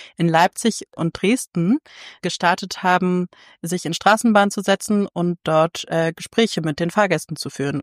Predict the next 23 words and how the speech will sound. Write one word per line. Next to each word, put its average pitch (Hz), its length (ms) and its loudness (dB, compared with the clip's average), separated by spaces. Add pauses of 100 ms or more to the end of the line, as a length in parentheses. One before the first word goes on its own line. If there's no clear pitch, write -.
(140)
jeweils 175 340 0
zu 185 100 -4
einem 170 200 0
Thema, 262 440 4
und 190 80 -6
dann 180 100 -2
versuchen 190 380 -4
sie, 180 100 -4
verschiedene 196 400 -4
Leute 175 320 2
in 165 140 -4
den - 20 -4
Austausch 156 380 -2
zu - 120 -14
bringen. 147 300 -6 (360)
Weil 170 100 0
ich - 80 -4
glaube, 190 220 4
das - 120 -4
Problem 196 360 -2
ist - 180 -6
eigentlich, 196 520 0
dass - 360 -6